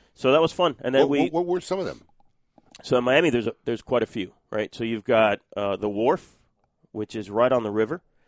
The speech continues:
Speaker 1: You've got several restaurants like Sea Spice
Speaker 2: Right.
Speaker 1: and, uh, Kiki on the River. These are, these are places that are outdoor on the river. You can
Speaker 2: Right,
Speaker 1: dock
Speaker 2: they
Speaker 1: your
Speaker 2: got a
Speaker 1: boat
Speaker 2: dock.
Speaker 1: and go have dinner.
Speaker 2: Mm-hmm.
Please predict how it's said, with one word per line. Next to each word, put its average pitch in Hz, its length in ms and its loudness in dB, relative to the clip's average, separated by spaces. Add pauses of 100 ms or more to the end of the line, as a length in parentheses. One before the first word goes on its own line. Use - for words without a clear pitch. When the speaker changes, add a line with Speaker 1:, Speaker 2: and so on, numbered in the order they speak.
(280)
Speaker 1:
You've 110 220 -6
got 107 260 -2 (140)
several 143 440 0
restaurants 120 480 -2
like 98 140 -12
Sea 127 220 -8
Spice 120 540 0
Speaker 2:
Right. 85 200 0
Speaker 1:
and, 98 140 -6
uh, 98 180 -4 (360)
Kiki 127 240 -6
on 107 120 -4
the 104 80 -8
River. 113 420 -2 (380)
These 147 220 -2
are, 131 100 0 (400)
these 143 160 -8
are 143 60 -8
places 135 320 -2
that 110 100 0
are 110 100 2
outdoor 127 540 2
on 135 160 2
the 127 60 0
river. 127 180 0
You 113 100 -2
can 107 200 -12
Speaker 2:
Right, 104 180 2
Speaker 1:
dock 143 160 6
Speaker 2:
they 101 60 -2
Speaker 1:
your 101 80 4
Speaker 2:
got 95 40 2
a - 40 2
Speaker 1:
boat 131 100 10
Speaker 2:
dock. 87 140 6
Speaker 1:
and 78 60 0
go 127 120 6
have 123 160 4
dinner. 127 240 -2
Speaker 2:
Mm-hmm. 101 140 -20